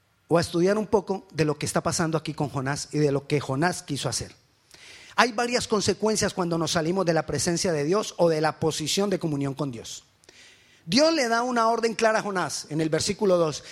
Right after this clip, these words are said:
Le dice: "Jonás, ve y predícales a Nínive para que se arrepientan".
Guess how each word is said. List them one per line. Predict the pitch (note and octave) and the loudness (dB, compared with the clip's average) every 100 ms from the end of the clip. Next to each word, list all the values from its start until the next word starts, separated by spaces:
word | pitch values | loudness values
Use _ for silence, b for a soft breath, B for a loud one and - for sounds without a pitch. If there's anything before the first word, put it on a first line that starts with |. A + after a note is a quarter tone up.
| B | B
Le | F3 | 0
dice: | A3+ A3 G3 | 2 0 0
"Jonás, | F3 F3 C4 D4+ - B B | 0 2 2 0 -6 B B
ve | F#3+ A#3+ C4+ C4+ | 2 4 2 -2
y | G3+ | -2
predícales | G#3 F#3 B3 - B3 A3+ - | 0 0 0 2 2 2 0
a | F3 | 0
Nínive | G3 C#4+ C#4+ C#4 C#4+ C4+ | 2 2 4 4 4 2
para | G#3 F#3+ | 0 0
que | F#3 | 0
se | G3+ | 0
arrepientan". | F3+ F3 B3+ A#3 - B2 | 0 0 0 0 -4 -6